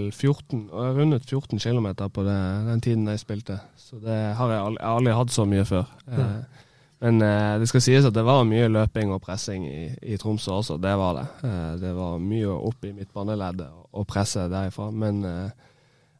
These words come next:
Speaker 1: enda mer her, og du må dekke store rom, og vi dominerer jo kampene enda mer i,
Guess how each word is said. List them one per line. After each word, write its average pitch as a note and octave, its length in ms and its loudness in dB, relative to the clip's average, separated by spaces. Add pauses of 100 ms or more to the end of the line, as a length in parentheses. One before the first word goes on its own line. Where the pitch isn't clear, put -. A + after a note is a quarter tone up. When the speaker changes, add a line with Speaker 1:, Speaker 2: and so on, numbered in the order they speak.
Speaker 1:
enda C3+ 280 8
mer A2 260 4
her, G#2+ 280 4
og F2+ 280 -2
du G2+ 180 0
må G2 240 0
dekke G2 540 -2
store B2+ 440 2
rom, B2 280 4
og G#2 120 2
vi G#2 120 0 (320)
dominerer A#2 680 4
jo A2 80 4
kampene G#2+ 540 0 (260)
enda A2 340 0
mer G2+ 360 0
i, F#2+ 240 -4